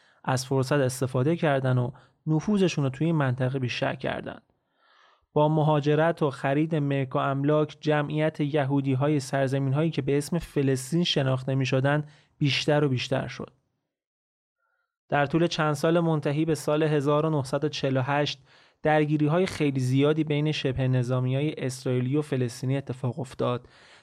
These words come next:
که در نهایت با واگذاری اداره فلسطین به سازمان ملل متحد از سمت بریتانیا در سال چهل و هشت،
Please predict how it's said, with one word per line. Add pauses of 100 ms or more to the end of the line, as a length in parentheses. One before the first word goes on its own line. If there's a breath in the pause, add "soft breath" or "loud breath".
که
در
نهایت
با
واگذاری
اداره
فلسطین (280 loud breath)
به
سازمان
ملل
متحد
از
سمت
بریتانیا
در
سال
چهل
و
هشت،